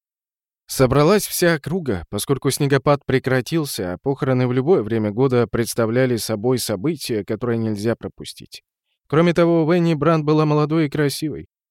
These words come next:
По крайней мере, многие считали её красивой, несмотря на смуглую кожу. И её такая внезапная смерть имела своего рода очарование трагедии. Говорят, лёгкие у неё были полностью поражены.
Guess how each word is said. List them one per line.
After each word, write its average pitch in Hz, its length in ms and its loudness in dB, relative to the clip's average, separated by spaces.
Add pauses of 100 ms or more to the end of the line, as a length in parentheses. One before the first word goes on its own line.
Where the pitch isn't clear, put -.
По 123 120 0
крайней 131 260 2
мере, 131 180 4
многие 131 360 0
считали 113 400 -4
её 87 180 -6
красивой, 113 540 -4 (220)
несмотря 135 440 0
на 113 120 0
смуглую 110 420 -4
кожу. 78 380 -8 (280)
И 110 100 -6
её 127 320 2
такая 127 440 2
внезапная 117 560 0
смерть 139 400 -2 (240)
имела 185 260 4
своего 127 360 4
рода 120 300 2 (220)
очарование 120 800 2
трагедии. 101 580 -6 (720)
Говорят, 190 440 2
лёгкие 185 540 0
у 175 80 2
неё 170 380 2
были 156 320 2
полностью 165 640 -2
поражены. 151 600 0